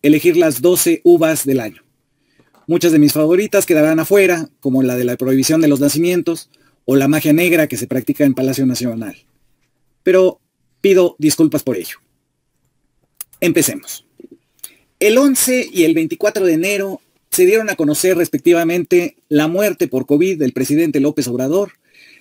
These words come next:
y un doble infarto que le habría dejado inhabilitado en el hospital militar.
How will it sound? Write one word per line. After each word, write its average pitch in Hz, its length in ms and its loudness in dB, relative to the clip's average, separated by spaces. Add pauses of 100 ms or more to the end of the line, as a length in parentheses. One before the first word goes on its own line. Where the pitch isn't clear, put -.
(120)
y 180 140 0
un 196 120 2
doble 190 220 4
infarto 180 460 0
que 151 100 0
le 135 80 2
habría 143 240 2
dejado 156 320 0
inhabilitado 139 640 2
en 143 160 2
el 120 100 -4
hospital 123 380 -2
militar. 143 380 2